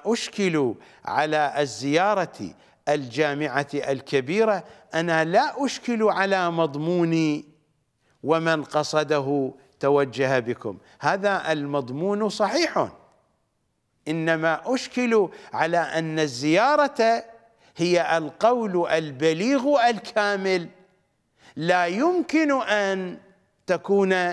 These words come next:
العبارة هذه قد وردت فيها، لا بد أن يكون المضمون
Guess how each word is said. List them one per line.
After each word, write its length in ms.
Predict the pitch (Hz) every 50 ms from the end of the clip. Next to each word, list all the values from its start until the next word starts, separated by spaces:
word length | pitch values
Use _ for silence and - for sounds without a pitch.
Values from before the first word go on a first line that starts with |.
| - - - - - -
العبارة 1000 | 160 165 165 156 147 160 175 160 165 180 180 175 170 170 165 160 - 160 151 156
هذه 500 | 156 165 165 165 151 151 147 147 156 151
قد 260 | - - 151 147 131
وردت 520 | 131 143 151 147 139 135 117 123 113 - -
فيها، 440 | - 104 92 78 - - - - _ _ _ _ _ _ _ _ _ _ _ _ _ _ _ _ _ _ -
لا 160 | 113 147 151
بد 520 | 151 160 233 220 175 139 147 143 117 98 - - - - _ _ _ _ _ _ _ _ _ _ _ _ _ _ _ _ _ _ -
أن 140 | 151 160 165
يكون 680 | 165 170 160 156 - - 220 226 214 185 151 127 110 87 - - _ _ _ _ _ _ _ _ _ - -
المضمون 1500 | 170 175 175 170 170 160 160 170 165 147 135 147 160 170 185 208 240 262 269 277 269 269 277 285 285 294 294 294 294